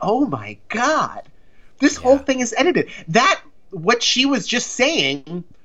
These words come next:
Speaker 1: she wasn't saying in that scene. They just took that from another, you know, time and space.
Speaker 2: Yeah.
Speaker 1: So all of a sudden, it, it, for me, it, it's like what, with the Wizard of Oz and what RuPaul always talks about, the man behind the curtain was revealed.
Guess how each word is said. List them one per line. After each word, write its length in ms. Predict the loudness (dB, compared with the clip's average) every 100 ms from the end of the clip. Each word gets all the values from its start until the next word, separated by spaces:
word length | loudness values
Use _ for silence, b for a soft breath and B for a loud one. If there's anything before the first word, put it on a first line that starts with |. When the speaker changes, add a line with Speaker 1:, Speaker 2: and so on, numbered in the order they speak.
| -20 -20 -2
Speaker 1:
she 200 | 2 4
wasn't 400 | 4 2 -2 -6
saying 540 | 0 0 2 0 -2
in 220 | 0 0
that 200 | 0 -2
scene. 360 | -4 -6 -6 -4
They 100 | -6
just 240 | -6 -12
took 200 | -10 -6
that 200 | -4 -4
from 120 | -4 -4
another, 500 | 0 0 0 -2 -10 -20 -20 -2
you 100 | 2
know, 140 | 2
time 260 | 2 0 2
and 160 | -2
space. 520 | 0 0 0 -6 -14 -16 B
Speaker 2:
Yeah. 240 | -14 -4 2
Speaker 1:
So 320 | 4 2 0
all 160 | 0 0
of 80 |
a 20 | -2
sudden, 340 | -4 -4 -4
it, 120 | -10 -4
it, 160 | -4 -4 -16 -4
for 140 | 0 0
me, 360 | 2 0 0
it, 240 | 0 -4 -4
it's 240 | -6 -6
like 580 | -2 2 4 2 -2 -18
what, 300 | -10 -6 -6 -8 -20 -20 -6
with 160 | -6
the 80 | -6
Wizard 320 | -6 -4 -4
of 100 | 2
Oz 300 | 4 4 4
and 140 | -4 -8
what 120 | -10
RuPaul 200 | -12 -4
always 320 | -2 -2 -8
talks 300 | -8 -8 -6
about, 220 | -8 -8 B B B
the 120 | -6 0
man 260 | 2 2
behind 260 | 2 2 2
the 60 |
curtain 300 | 0 -2 -4
was 120 | -8 -10
revealed. 560 | -10 -10 -10 -14 -20